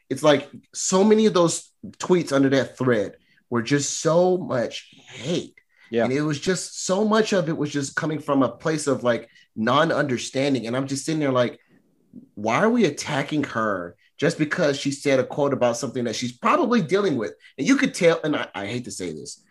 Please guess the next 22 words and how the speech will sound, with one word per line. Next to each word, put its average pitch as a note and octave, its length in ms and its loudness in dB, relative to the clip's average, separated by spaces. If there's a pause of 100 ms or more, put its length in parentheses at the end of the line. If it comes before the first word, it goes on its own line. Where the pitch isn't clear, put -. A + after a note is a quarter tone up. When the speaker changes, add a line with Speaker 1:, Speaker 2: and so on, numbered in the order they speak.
(180)
Speaker 1:
but C#3+ 160 2
you, B3 200 0
you G#3 180 2
could D4+ 200 2
somewhat B3+ 520 4
tell F#3 380 4
when C#3 180 0
somebody E3+ 420 0
is C3+ 120 -2
going C3+ 260 -2
through F3 100 -4
something, F3 440 0 (260)
when C#3+ 440 4
most D3 260 0
of E3+ 60 0
the D3 60 -4
time D#3 220 2
when B2+ 120 0
Naomi C3+ 340 0
is A#2+ 60 -2
very G2+ 240 -6
quiet, C#3 760 4